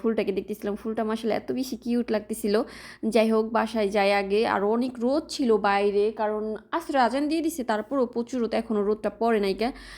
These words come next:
আর সৌদি আরবে কিন্তু বর্তমানে প্রচুর, প্রচুর, প্রচুর গরম। যারা বাইরে কাজ করে তারাই হচ্ছে বুঝতে পারবে। আর ওই যে আমি ওই গাছটা থেকে হচ্ছে, আহ, ফুলটা ছিঁড়ে নিছি। আর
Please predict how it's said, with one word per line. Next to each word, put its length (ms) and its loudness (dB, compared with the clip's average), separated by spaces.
আর 60 -2
সৌদি 260 0
আরবে 220 2
কিন্তু 200 2
বর্তমানে 400 0
প্রচুর, 300 -2
প্রচুর, 240 -4
প্রচুর 340 -2
গরম। 380 4
যারা 220 4
বাইরে 300 2
কাজ 300 0
করে 180 2
তারাই 300 2
হচ্ছে 240 -2
বুঝতে 300 -4
পারবে। 280 0
আর 140 4
ওই 220 0
যে 100 -2
আমি 120 2
ওই 160 2
গাছটা 300 -2
থেকে 240 -4
হচ্ছে, 440 2
আহ, 120 2
ফুলটা 340 2
ছিঁড়ে 300 4
নিছি। 460 0
আর 420 2